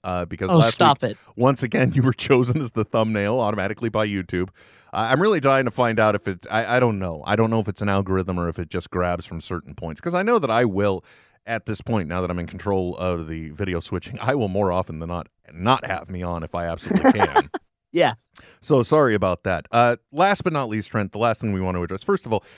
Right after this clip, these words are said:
Speaker 1: I do want to, uh, thank a few people. One, uh, Doug Hoxer Junior for making our beautiful, uh, both animated title screen here. The, the
Speaker 2: Dougie
Speaker 1: live
Speaker 2: Fresh?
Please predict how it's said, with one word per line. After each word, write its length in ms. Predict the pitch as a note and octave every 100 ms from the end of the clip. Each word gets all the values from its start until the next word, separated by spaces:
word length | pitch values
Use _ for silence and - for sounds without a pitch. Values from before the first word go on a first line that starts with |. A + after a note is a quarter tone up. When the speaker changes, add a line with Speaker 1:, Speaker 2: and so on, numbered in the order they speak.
| -
Speaker 1:
I 120 | -
do 120 | C#3+ F#3
want 200 | F3 D#3
to, 100 | C3+
uh, 260 | B2 -
thank 280 | A#2 C#3 A#2+ -
a 180 | G#2+ G2
few 180 | C3
people. 280 | B2 A2+ A2
One, 380 | G#2 A#2+ A#2+ B2
uh, 220 | A2 G#2 G2
Doug 260 | A#2 B2
Hoxer 340 | A2 A2+ - G#2
Junior 360 | A#2 B2+ D#3+
for 260 | E3+ A#2 G2+ - - -
making 380 | A#2+ C#3+ D3 B2+
our 320 | A2 A2 G#2+
beautiful, 680 | G2 A#2+ D3+ D3+ C3+ A#2+ A2
uh, 180 | G2+ G2+
both 300 | F#2+ A#2+ A#2+
animated 520 | - A#2 C#3+ C3+ A2 -
title 420 | A2+ C#3 D#3+ G#2
screen 600 | - - G2+ F#2+ G2 G#2
here. 200 | G#2 A#2
The, 240 | G#2 F2+
the 120 | F2
Speaker 2:
Dougie 60 | E3+
Speaker 1:
live 160 | F3 E3+
Speaker 2:
Fresh? 640 | F#3 G#3+ C#4 D#4+ - -